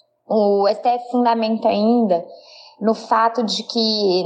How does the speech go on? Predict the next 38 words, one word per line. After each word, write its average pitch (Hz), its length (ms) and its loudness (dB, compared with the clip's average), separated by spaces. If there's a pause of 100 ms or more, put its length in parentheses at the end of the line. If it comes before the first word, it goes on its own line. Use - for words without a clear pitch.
no 208 280 0
Poder 208 240 0
Judiciário 208 640 0
a 220 40 0
tramitação 226 580 -2
de 208 120 -4
mais 220 240 2
de 226 60 -10
cem 320 480 -2
milhões 226 400 0
de - 100 -16
processos 208 680 -2
pra 196 280 0
pouco 240 420 -2
mais 202 280 0
de 196 80 -6
dezesseis 196 600 0
mil 196 180 -2
juízes. 190 640 -6 (400)
Então, 240 420 0
tem 285 240 0
que 311 120 -2
ter - 120 -2
instrumentos 233 800 0
de 214 60 0
natureza 214 480 0
coletiva 202 1000 0
pra 190 180 2
solucionar, 208 960 -2
ó, 170 340 2
os 185 140 -6
problemas 185 640 -2 (720)
levados 196 800 0
à 190 120 0
análise 185 500 -2
do 190 80 -10
Poder 185 300 0
Judiciário. 180 920 -2